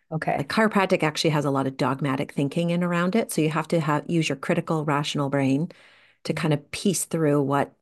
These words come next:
Speaker 2: right? So you just can't take something at face value. You should kind of feel into it. Does that intuitively feel true? And then you get curious about it, but don't just dogmatic, like, "Well, they said."
Speaker 1: Mm, okay.
Speaker 2: Yeah, it's dogma.
Speaker 1: Says, "You do not need a new dogma to believe in.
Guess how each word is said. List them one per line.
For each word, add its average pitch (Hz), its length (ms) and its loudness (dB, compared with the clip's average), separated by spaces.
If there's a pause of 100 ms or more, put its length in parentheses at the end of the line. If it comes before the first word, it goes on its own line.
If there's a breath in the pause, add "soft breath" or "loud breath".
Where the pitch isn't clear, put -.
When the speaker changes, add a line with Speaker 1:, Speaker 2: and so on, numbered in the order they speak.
(160)
Speaker 2:
right? 170 240 0
So - 80 -2
you 180 60 2
just 202 160 -2
can't - 220 -2
take 170 200 0
something 160 320 0
at 139 120 -4
face 147 200 0
value. 180 300 2
You 135 80 0
should 143 240 -4
kind 147 180 -2
of 131 80 -4
feel 160 300 2
into 156 260 2
it. 151 260 0 (600 soft breath)
Does 151 140 -6
that 143 140 -2
intuitively 147 600 0
feel 147 220 -2
true? 160 500 2 (440 soft breath)
And 185 120 4
then 190 140 6
you 196 340 4
get 185 140 0
curious 214 380 2
about 123 220 -4
it, - 160 -10 (120)
but 165 160 2
don't 170 200 2
just 165 160 2
dogmatic, 147 380 2
like, - 140 -2
"Well, 143 80 0
they 151 260 4
said." - 400 -4 (340)
Speaker 1:
Mm, 156 420 0
okay. 151 260 -2
Speaker 2:
Yeah, 120 140 -8
it's - 120 -18
dogma. 139 420 0 (380)
Speaker 1:
Says, 170 240 0
"You 185 120 -2
do 202 100 2
not 185 180 -2
need 175 180 0
a 160 80 2
new 170 280 2
dogma 160 400 -4
to 156 140 -12
believe 147 320 -8
in. 160 260 -10